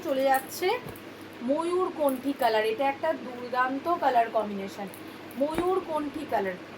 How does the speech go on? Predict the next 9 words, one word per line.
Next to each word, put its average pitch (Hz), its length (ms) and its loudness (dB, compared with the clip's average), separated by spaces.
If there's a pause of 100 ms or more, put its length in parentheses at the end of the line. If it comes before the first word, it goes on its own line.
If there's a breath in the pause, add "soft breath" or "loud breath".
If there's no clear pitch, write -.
(220)
দেখো 202 280 -6 (1120)
শাড়িটা 226 380 2 (100)
just 220 240 0
দেখো 202 320 4 (440 loud breath)
ময়ূরকণ্ঠী 294 800 0
কালারে 220 260 2 (100)
যাচ্ছে, 208 340 -6
ওয়াও, 180 720 0 (720)
দেখো - 260 -8